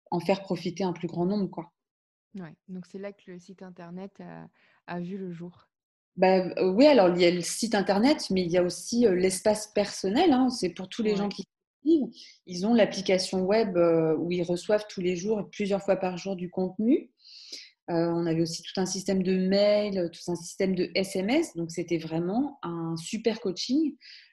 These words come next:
Speaker 1: avec, euh, plein d'infos sur le microbiote, sur les aliments, l'accès à trois cents, quatre cents recettes, des menus de saison, et cetera, et cetera. Donc, c'était,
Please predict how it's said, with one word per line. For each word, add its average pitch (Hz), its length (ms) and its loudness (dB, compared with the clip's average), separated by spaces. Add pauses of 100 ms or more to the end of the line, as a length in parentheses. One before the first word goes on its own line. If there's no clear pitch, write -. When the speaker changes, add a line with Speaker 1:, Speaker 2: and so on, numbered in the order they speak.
(140)
Speaker 1:
avec, 180 360 -4
euh, 170 80 -4
plein 170 240 -6
d'infos 214 580 -2
sur 202 160 -8
le 170 60 -2
microbiote, 165 460 -4
sur 170 140 -6
les 160 160 -2
aliments, 175 540 -4
l'accès 175 420 -6
à 156 100 -4
trois 165 200 -14
cents, 160 360 -6
quatre 160 200 -10
cents 160 140 -14
recettes, 208 640 -2
des 165 180 -4
menus 165 300 -2
de 160 60 -16
saison, 180 400 -6
et 185 80 -8
cetera, 165 360 -10
et 190 80 -10
cetera. 190 320 -8
Donc, 185 160 -4
c'était, 214 380 -6